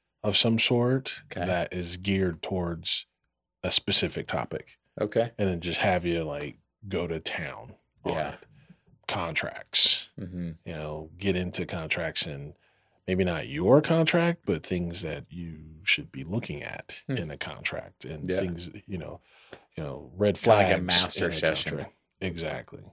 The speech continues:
Speaker 2: Interesting.
Speaker 1: Exactly.
Speaker 2: Okay.
Speaker 1: Something you can put on your social media or your
Speaker 2: Yeah.
Speaker 1: website that people are like, "Oh."
Speaker 2: Really
Speaker 1: Oh,
Speaker 2: break something
Speaker 1: damn.
Speaker 2: out, get into the details. That'd be fun.
Speaker 1: Exactly.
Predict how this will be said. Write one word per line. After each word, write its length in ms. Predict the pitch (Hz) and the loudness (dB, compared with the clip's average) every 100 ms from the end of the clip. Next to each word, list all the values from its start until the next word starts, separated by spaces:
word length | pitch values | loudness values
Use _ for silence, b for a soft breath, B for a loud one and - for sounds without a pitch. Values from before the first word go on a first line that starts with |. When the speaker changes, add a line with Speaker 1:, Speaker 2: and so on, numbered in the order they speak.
| _ - | _ -16
Speaker 2:
Interesting. 480 | 87 82 76 - - | -12 -8 -8 -10 -12
Speaker 1:
Exactly. 80 | 65 | -14
Speaker 2:
Okay. 80 | 78 | -4
Speaker 1:
Something 300 | 101 101 101 | 0 0 0
you 140 | 98 | -2
can 160 | 98 87 | -2 -4
put 180 | - 90 | -4 -4
on 240 | 87 85 | -4 -4
your 240 | 82 90 | -2 0
social 340 | 104 90 85 82 | 0 0 -2 -4
media 300 | 80 - - | -8 -8 -10
or 120 | - | -10
your 300 | 82 85 80 | -10 -8 0
Speaker 2:
Yeah. 120 | 110 190 | 2 2
Speaker 1:
website 420 | 95 - 80 78 | 2 2 0 -8
that 200 | 87 80 - _ _ _ | -8 -12 -12 _ _ _
people 180 | - 80 | -6 -6
are 60 | 78 | -6
like, 280 | 80 76 - | -8 -10 -10
"Oh." 280 | 120 - _ _ _ _ _ _ - | -12 -12 _ _ _ _ _ _ -8
Speaker 2:
Really 380 | 90 95 90 | -2 2 2
Speaker 1:
Oh, 80 | 82 | 2
Speaker 2:
break 220 | 82 80 | 0 0
something 300 | - - - | -2 -6 -6
Speaker 1:
damn. 40 | 71 71 | -8 -8
Speaker 2:
out, 60 | 78 | -8
get 100 | 80 | -8
into 120 | 85 | -8
the 100 | 76 | -8
details. 500 | 80 71 - 69 - | -8 -6 -6 -8 -6
That'd 160 | - - | -8 -8
be 60 | |
fun. 140 | - 87 | -6 -4
Speaker 1:
Exactly. 560 | - 71 65 - - | -4 -4 -8 -12 -18